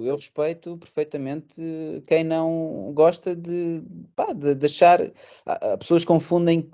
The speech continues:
Speaker 1: quando um gajo não explica tudo que, ou, ou, porque a história está mal construída. Não é necessariamente assim. Às vezes o não explicar tudo é,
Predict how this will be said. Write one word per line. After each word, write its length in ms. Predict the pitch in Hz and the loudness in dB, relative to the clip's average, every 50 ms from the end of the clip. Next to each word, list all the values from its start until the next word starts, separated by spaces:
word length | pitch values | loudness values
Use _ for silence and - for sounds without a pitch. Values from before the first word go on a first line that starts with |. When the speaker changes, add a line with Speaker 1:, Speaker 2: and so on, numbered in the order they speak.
| - - - | -20 -10 4
Speaker 1:
quando 220 | - 160 156 151 151 | 6 6 6 6 2
um 240 | 151 147 139 143 139 | 0 0 0 2 4
gajo 180 | 143 143 143 | 4 4 4
não 60 | 143 | 2
explica 380 | 147 143 - - 139 135 139 135 | -4 -8 -6 -8 -8 -4 -4 -6
tudo 640 | 135 - 147 151 147 135 131 131 131 127 117 110 101 _ | -4 -4 -6 -6 -6 -6 -8 -10 -10 -10 -10 -12 -14 _
que, 560 | - 127 127 127 123 117 101 95 80 58 50 50 | -8 -4 -2 -2 -2 -2 -2 -2 -2 -4 -2 0
ou, 280 | 85 98 98 98 - - 90 87 78 76 | 2 2 2 2 2 0 0 0 0 -2
ou, 60 | 76 - | -4 -8
porque 240 | _ - 110 - 120 | _ -14 -2 -2 -2
a 20 | |
história 220 | 113 - 139 127 123 | 4 4 6 4 4
está 180 | 117 - 135 123 | 4 2 2 4
mal 160 | 123 120 117 | 4 0 0
construída. 480 | - 120 113 - 107 101 90 85 - | 0 -4 -4 -4 -6 -6 -4 -4 -6
Não 420 | - - - 277 339 311 277 247 208 | -6 -6 -6 -4 -4 -2 0 2 2
é 80 | 202 | 4
necessariamente 560 | 202 196 196 - 196 180 185 185 185 180 180 208 | 2 2 2 4 4 6 6 4 2 0 0 -2
assim. 360 | 202 - - 190 175 147 - - - - _ _ | -4 -2 -2 -2 -2 -2 -4 -8 -18 -20 _ _
Às 100 | - 107 | -2 0
vezes 200 | 101 123 135 127 | 4 4 4 4
o 60 | 143 151 | 6 4
não 120 | 156 156 | 4 4
explicar 460 | 156 - - 160 156 - 170 160 160 | 2 2 -2 -2 4 6 6 6 6
tudo 400 | 156 - 180 196 202 196 202 214 - - - _ _ _ _ _ | 4 -2 -2 0 0 -2 -4 -6 -10 -16 -20 _ _ _ _ _
é, 920 | - 127 147 151 156 156 156 151 151 139 120 98 - - 52 58 - - | 2 6 8 10 12 12 12 10 10 8 6 4 2 -2 -4 -8 -12 -6